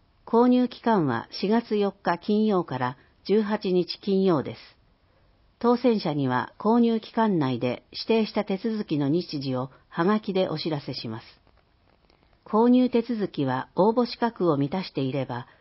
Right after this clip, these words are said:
当選者の家族でも行うことができます。この場合、購入名義は手続きをする家族の方となります。なお、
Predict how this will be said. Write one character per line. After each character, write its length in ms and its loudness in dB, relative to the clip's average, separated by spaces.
当 200 0
選 220 2
者 140 -4
の 120 -2
家 160 -4
族 240 -4
で 100 0
も 200 -2
行 200 -2
う 220 0
こ 100 -6
と 140 -2
が 100 -4
で 80 -10
き 140 -14
ま 140 -10
す。 60 -20
こ 160 2
の 140 4
場 240 4
合、 60 4
購 240 2
入 200 4
名 200 2
義 160 2
は 320 -2
手 120 -4
続 280 -4
き 180 0
を 80 0
す 160 -8
る 120 -4
家 120 -2
族 240 -2
の 120 0
方 260 -4
と 120 -4
な 120 -6
り 100 -10
ま 120 -12
す。 60 -20
な 220 4
お、 120 -4